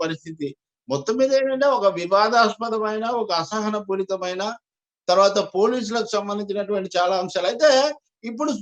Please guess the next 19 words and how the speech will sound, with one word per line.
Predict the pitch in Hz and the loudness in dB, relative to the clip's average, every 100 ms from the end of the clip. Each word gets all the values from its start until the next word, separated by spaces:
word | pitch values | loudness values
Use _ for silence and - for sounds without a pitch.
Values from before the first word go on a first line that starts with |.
| 196 | 4
డాక్టర్ | 220 240 247 | 4 4 -4
సుధాకర్ | 240 240 262 262 247 | 0 4 4 4 2
కేసు | 254 220 220 | 0 0 0
చాలా | 208 | 0
చర్చించాం. | 202 185 165 175 165 180 | 0 -4 -6 -10 -6 -4
ఇప్పుడు | 202 240 | -2 0
మళ్ళీ | 240 254 | 2 4
హైకోర్టు | 247 240 220 247 240 226 208 240 - _ - | 4 4 2 0 0 2 2 0 -4 _ -10
సీబీఐ | - 254 247 254 240 | -4 -2 4 6 6
నివేదిక | 240 240 240 | 2 2 0
సంతృప్తిగా | 220 214 202 214 208 220 226 | 0 0 0 -6 -8 -2 0
లేదు, | 214 233 | 2 0
మార్చి | 226 190 214 214 220 | 4 6 4 0 -2
వరకు | 214 214 220 214 202 | -2 2 4 4 2
మాకు | 180 180 180 | 0 -2 -2
ఇవ్వండి | 185 202 202 196 | -4 -2 0 -2
అని | 196 | -2
మళ్ళీ | 175 202 | 0 2
హైకోర్టు | 185 190 214 247 240 | 2 2 0 -4 -2